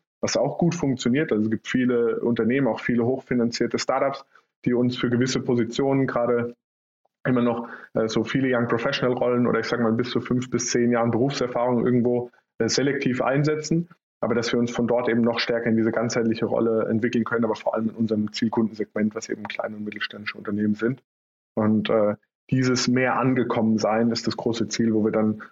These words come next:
und dieses auch noch stärker geproved haben, ist das große Ziel, wo wir in zwei Jahren sein wollen.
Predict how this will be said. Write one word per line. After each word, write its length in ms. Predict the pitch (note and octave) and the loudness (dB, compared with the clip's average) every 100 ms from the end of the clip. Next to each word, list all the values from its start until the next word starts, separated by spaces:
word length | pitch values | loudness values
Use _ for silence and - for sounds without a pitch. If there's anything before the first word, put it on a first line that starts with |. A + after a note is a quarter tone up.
| - | -6
und 140 | G#2+ | -2
dieses 260 | B2+ B2 B2 | 0 0 0
auch 180 | A#2+ | 0
noch 140 | B2+ A#2 | 0 0
stärker 300 | - A#2 A2+ | -2 -2 0
geproved 440 | A#2+ - A#2 A#2 | -2 0 -2 0
haben, 280 | G#2+ G2+ G#2 | 0 0 0
ist 160 | G#2+ A2+ | -2 -6
das 60 | |
große 280 | - G#2+ G#2 | -4 -2 -4
Ziel, 200 | - G#2+ | -2 0
wo 100 | G#2 | 0
wir 80 | G2+ | 0
in 80 | G#2 | -4
zwei 200 | - A2+ | -2 -2
Jahren 160 | G#2 | -2
sein 180 | G2+ G#2 | -4 -8
wollen. 180 | G#2 _ | -10 _